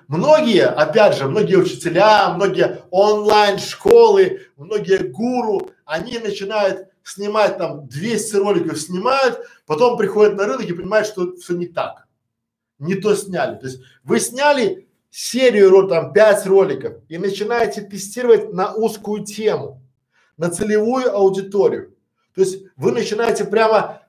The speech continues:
в, то есть, а, понятным ли вы языком рассказываете этой целевой аудитории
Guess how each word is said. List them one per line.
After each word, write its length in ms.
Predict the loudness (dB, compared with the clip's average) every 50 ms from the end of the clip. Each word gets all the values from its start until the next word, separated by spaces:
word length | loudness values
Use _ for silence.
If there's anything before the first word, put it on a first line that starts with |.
| _
в, 640 | _ -12 -12 -6 -2 0 0 0 -2 -6 -10 -12 -10 -2
то 80 | 0 0
есть, 260 | 0 0 -4 -8 -6
а, 260 | 0 2 4 4 4
понятным 920 | 2 0 0 2 2 2 2 2 2 4 4 4 2 0 -4 -4 -2 -2 -4
ли 200 | -4 -6 -6 -8
вы 220 | -8 -6 -6 -4 -4
языком 1000 | -4 -4 -6 -6 -8 -10 -10 -10 -8 0 2 2 2 2 -2 -8 -16 -20 _ _ _ _ _
рассказываете 840 | 0 2 4 4 2 2 2 2 4 4 4 4 4 4 4 0 -4
этой 680 | -10 -4 4 6 6 8 8 8 6 4 0 -4 -6 -6
целевой 560 | -6 -6 0 2 4 4 4 4 4 4 4
аудитории 920 | 4 2 -2 -8 -10 -12 -10 -6 -6 -4 -4 -4 -6 -6 -8 -10 -14 -20